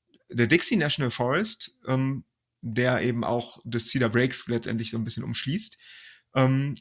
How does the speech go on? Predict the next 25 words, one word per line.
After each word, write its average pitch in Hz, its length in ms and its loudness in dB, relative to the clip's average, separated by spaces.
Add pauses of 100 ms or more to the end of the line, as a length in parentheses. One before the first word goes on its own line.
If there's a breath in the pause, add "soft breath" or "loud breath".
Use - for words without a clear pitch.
liegt 135 560 -2 (240)
oder 127 160 6
ist, - 160 2
ist 160 220 2
so 143 80 2
groß 139 340 0
wie 156 80 -2
Sizilien, 135 720 0
nur 123 120 2
um 123 100 0
das 120 140 0
mal 120 200 0
irgendwie 113 240 2
einzuordnen, 110 600 -2
ne? 156 200 -2
Wir 120 180 0
reden 139 260 2
hier 131 120 4
über 120 180 2
einen 117 240 0 (220 loud breath)
wirklich 139 440 -4 (220)
riesigen, 143 720 0 (100)
äh, 117 520 0
National 120 340 0
Forest, - 480 -8